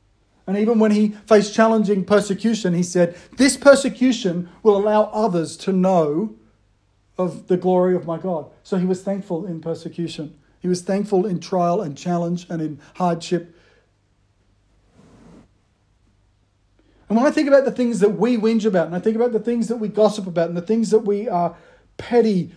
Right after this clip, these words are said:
and bitter about, com-, in compared to the things that we, the overwhelming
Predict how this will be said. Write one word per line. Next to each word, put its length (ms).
and 180
bitter 300
about, 460
com-, 240
in 160
compared 440
to 80
the 100
things 260
that 60
we, 300
the 100
overwhelming 1200